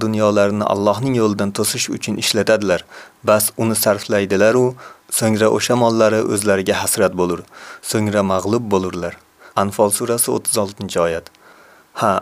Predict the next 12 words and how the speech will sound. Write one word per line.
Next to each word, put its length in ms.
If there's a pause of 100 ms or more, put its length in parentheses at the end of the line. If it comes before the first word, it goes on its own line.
Alloh 320
taolo 240
aytganidek, 600 (260)
kofirlar 560
o'z 240
mol 240
dunyolarini 640 (220)
islom 400
nurini 320
o'chirish 440
uchun 280
sarflamoqdalar. 840